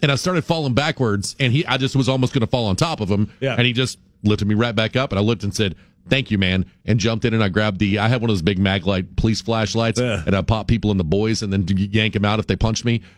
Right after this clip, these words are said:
Speaker 1: 'Cause you can't hit anybody if you're a bouncer that punches you. You just have to pop 'em in the boys and then do the defensive end drill where you grab 'em up underneath their pectorals
Speaker 2: Yeah.
Speaker 1: and, and run 'em out the door.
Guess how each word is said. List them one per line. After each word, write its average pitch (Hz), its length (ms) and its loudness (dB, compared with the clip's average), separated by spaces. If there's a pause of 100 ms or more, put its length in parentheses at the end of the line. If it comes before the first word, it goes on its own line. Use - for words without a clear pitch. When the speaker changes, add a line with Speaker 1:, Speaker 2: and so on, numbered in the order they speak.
Speaker 1:
'Cause 175 120 0
you 196 60 -4
can't 233 200 0
hit 123 160 -2
anybody 107 380 0
if 95 100 -2
you're 104 120 2
a 98 40 0
bouncer 92 360 0
that 87 120 0
punches 98 400 0
you. 92 120 0
You 90 180 -2
just 92 180 -2
have 101 140 2
to - 80 -12
pop 107 260 -2
'em 104 40 0
in 101 40 2
the 98 60 0
boys 95 320 0
and 98 60 -2
then 92 80 2
do 92 100 2
the 85 80 0
defensive 85 400 -2
end 98 160 0
drill 101 200 0
where 95 120 0
you 80 100 0
grab 92 240 -2
'em - 80 -2
up 90 140 -2
underneath 92 240 0
their 90 80 0
pectorals 98 680 -2
Speaker 2:
Yeah. 92 360 -4
Speaker 1:
and, 92 320 2
and 101 180 0
run 110 100 0
'em 110 100 0
out 104 120 -2
the 101 80 -2
door. 107 300 0